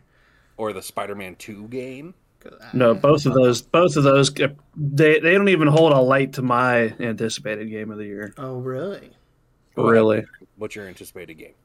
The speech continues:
Speaker 3: Teenage Mutant Ninja Turtle Shredder's Revenge.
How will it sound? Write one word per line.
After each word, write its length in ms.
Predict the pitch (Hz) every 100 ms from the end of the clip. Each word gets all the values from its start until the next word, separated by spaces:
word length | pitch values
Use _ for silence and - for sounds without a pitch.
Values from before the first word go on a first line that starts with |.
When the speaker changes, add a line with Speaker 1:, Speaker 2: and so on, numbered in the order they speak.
| _ _ _ _ _ _ _ -
Speaker 3:
Teenage 500 | 185 240 254 247 190
Mutant 360 | 208 233 220 208
Ninja 340 | 208 196 190
Turtle 400 | 170 175 180 196
Shredder's 680 | - - 170 156 165 170 147
Revenge. 720 | 151 131 127 117 110 -